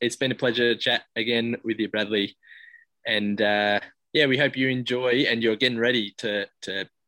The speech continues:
fire up your, your couch to watch some more Aussie content on Paramount Plus and Channel ten and ten plus and, you know, all the different places you're gonna find it. Um, yeah,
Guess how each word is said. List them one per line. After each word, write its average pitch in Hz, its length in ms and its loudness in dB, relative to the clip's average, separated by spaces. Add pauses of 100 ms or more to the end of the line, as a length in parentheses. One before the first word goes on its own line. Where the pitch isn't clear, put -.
(160)
fire 117 240 2
up 110 160 -2
your, 104 280 4
your 98 120 -8
couch - 520 -2
to 107 120 -4
watch - 260 -2
some 107 80 -4
more 98 380 -6 (360)
Aussie 117 500 0
content 117 580 0
on 110 160 0
Paramount 110 500 -2
Plus 110 300 -4
and 98 200 -10
Channel 110 280 -2
ten 104 420 -2
and 92 240 -8 (360)
ten 113 360 0
plus 117 400 -4
and, 92 240 -6 (300)
you 110 80 0
know, 101 180 0 (220)
all 117 120 0
the 104 120 -4
different 98 260 -8
places 98 320 -6
you're 107 100 -2
gonna 92 120 -6
find 98 240 -4
it. - 120 -2 (400)
Um, 92 380 -6 (600)
yeah, - 120 -4